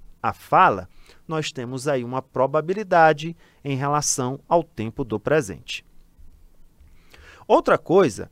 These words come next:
é como é formado o futuro imperfeito de indicativo em espanhol. O futuro de indicativo, ele é utilizado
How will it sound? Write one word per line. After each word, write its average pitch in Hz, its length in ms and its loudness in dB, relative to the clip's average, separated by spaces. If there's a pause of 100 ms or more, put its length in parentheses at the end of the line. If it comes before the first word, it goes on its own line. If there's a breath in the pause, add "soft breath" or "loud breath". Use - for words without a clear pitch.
é 175 80 2
como 294 400 -2
é 196 80 2
formado 170 1000 2 (140)
o 170 160 -2
futuro 156 760 -2
imperfeito 160 920 -2 (120)
de 120 200 -6
indicativo 156 640 -4
em 139 80 -4
espanhol. 165 520 -6 (720 loud breath)
O 330 100 -2
futuro 233 540 -2
de 165 120 -2
indicativo, 127 760 -4
ele 120 100 -2
é 135 80 2
utilizado 117 880 -2